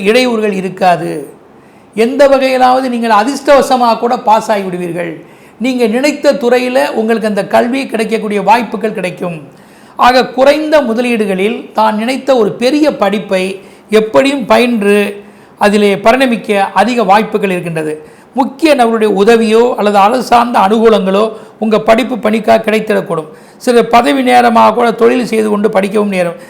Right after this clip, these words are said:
சில சொந்த ஊரை விட்டு வெளியிடத்தில் தங்கியோ அல்லது வெளிநாடுகளில் தங்கியோ வெற்றிகரமாக உங்கள் படிப்பை முடிப்பீர்கள். அது மட்டுமா, விளையாட்டு, ஆராய்ச்சி, அரங்கம், எழுத்து, பேச்சு, இதெல்லாம் கூட அது அதிர வைக்கக்கூடிய வாய்ப்பாக உங்களுக்கு இருக்கும்.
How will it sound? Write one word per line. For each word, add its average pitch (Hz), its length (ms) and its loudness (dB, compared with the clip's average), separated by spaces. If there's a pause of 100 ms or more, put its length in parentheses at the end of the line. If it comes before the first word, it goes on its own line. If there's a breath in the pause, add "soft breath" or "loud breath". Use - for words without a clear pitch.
(120 loud breath)
சில 240 200 2
சொந்த 302 440 2
ஊரை 247 220 4
விட்டு 233 220 -2
வெளியிடத்தில் 233 600 0
தங்கியோ 226 420 0
அல்லது 208 280 0
வெளிநாடுகளில் 240 580 -2
தங்கியோ 208 340 -2
வெற்றிகரமாக 233 720 -2 (240 loud breath)
உங்கள் 196 220 0
படிப்பை 220 340 0
முடிப்பீர்கள். 196 500 -2 (280 loud breath)
அது 202 200 4
மட்டுமா, 226 720 0
விளையாட்டு, 196 680 0 (100)
ஆராய்ச்சி, 214 640 0 (220 loud breath)
அரங்கம், 214 640 0
எழுத்து, 233 500 -4
பேச்சு, 208 520 -6 (360 loud breath)
இதெல்லாம் 240 500 2
கூட 220 180 4 (400)
அது 214 220 -2 (140)
அதிர 254 300 2
வைக்கக்கூடிய 226 520 -2
வாய்ப்பாக 196 600 0 (220 loud breath)
உங்களுக்கு 190 320 -2
இருக்கும். - 300 -10